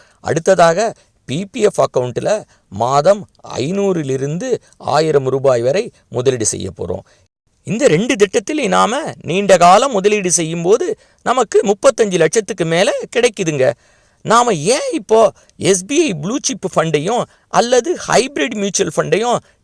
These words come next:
தேர்ந்தெடுத்திருக்கோம்? இது நல்ல கேள்விங்க. இந்த எஸ் பி ஐ ப்ளூ சிப் ஃபண்டுன்னு சொல்றது இந்தியாவில் டாப் ஹண்ட்ரட் கம்பெனிஸ்ல இன்வெஸ்ட் பண்ணும் மியூச்சுவல் ஃபண்டுங்க. உதாரணமா ரிலையன்ஸ், உங்களுக்கு நல்லாவே தெரியும், ரிலையன்ஸ் மோட்டார்ஸ்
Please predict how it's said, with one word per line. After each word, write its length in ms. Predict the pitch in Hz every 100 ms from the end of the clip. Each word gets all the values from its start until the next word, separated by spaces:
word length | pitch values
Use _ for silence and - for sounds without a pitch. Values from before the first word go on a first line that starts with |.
| -
தேர்ந்தெடுத்திருக்கோம்? 840 | 208 190 160 123 131 113 123 120 - _ 285
இது 100 | 320 247
நல்ல 160 | 190 208 -
கேள்விங்க. 420 | 165 143 120 107 104 _ _ _ 185
இந்த 140 | 233 202 131
எஸ் 160 | 151 -
பி 80 | 320 254
ஐ 20 | 180
ப்ளூ 100 | 180 220
சிப் 180 | 208 -
ஃபண்டுன்னு 360 | 147 156 170 160
சொல்றது 260 | 151 147 202 247 - _ - 160
இந்தியாவில் 520 | 226 247 190 214 277 - _ -
டாப் 340 | 190 240 294 -
ஹண்ட்ரட் 380 | 180 196 233 175 180
கம்பெனிஸ்ல 580 | 175 196 180 165 175 262 254 - -
இன்வெஸ்ட் 320 | 170 233 226 -
பண்ணும் 260 | 160 226 247
மியூச்சுவல் 360 | 240 - 247 147
ஃபண்டுங்க. 380 | 143 117 113 101 - _ -
உதாரணமா 540 | 104 139 143 135 143 180 202 _ _ 117 120
ரிலையன்ஸ், 560 | 139 156 135 113 - 113 - _ 202
உங்களுக்கு 260 | 208 180 165
நல்லாவே 360 | 151 160 156 160
தெரியும், 260 | 143 131 131 120
ரிலையன்ஸ் 340 | 131 135 127 117
மோட்டார்ஸ் 400 | 120 - 120 123